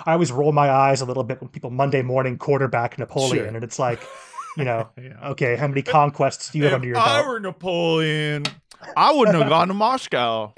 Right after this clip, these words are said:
Speaker 1: <laughs>
Speaker 3: That's what's up.
Speaker 1: But, um, he does seem to have not really fully understood naval warfare. Like, he, he had this kind of intuitive sense for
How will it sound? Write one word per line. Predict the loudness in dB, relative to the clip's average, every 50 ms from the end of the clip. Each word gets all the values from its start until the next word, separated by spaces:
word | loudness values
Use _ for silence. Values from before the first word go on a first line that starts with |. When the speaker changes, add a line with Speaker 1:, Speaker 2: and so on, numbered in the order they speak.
| -8 -8 -8 -12 -20 _ _ _ -10 -6
Speaker 1:
<laughs> | -6 -8 -8 _ -16 -18 -18 _ -20 -20 -6 _
Speaker 3:
That's | -2 -2 -2 -2
what's | -8 -12 -10 -10
up. | -10 -10 -10 -10 -12 _ _ _ _ _ _ -20 _ _ _ _ _ -16 -12 -10 0
Speaker 1:
But, | 2 2 2 2 -2 0
um, | 4 6 6 6 6 4 2 2
he | 2 2
does | 4 4 2 2 0 0
seem | -2 0 0 0 0
to | 0 0 -2
have | -2 0
not | 0 0 0 0 0
really | 0 0 2 2 2 0
fully | -2 0 2 2 4 4 4 2 2
understood | 0 -2 0 -2 -4 -4 -4 -4 -2 0 2 2 2 2 0 -2 -8 _ _ _ _ _ _ _ _ _ _ _
naval | -2 0 0 2 2 2 2 2
warfare. | 2 2 2 2 2 0 0 0 2 0 -2 -6 -8 _ _
Like, | -8 -8 -6
he, | -6 -8 -8
he | -8 -6 -4 0 0
had | 0 0 0
this | -4 -6
kind | -2 -2 0
of | 0 0
intuitive | -2 -6 -4 0 0 0 0 -2
sense | -4 -2 0 2 2 0 -2 -8 -12
for | -6 -6 -4 -4 -4 -6 -6 -8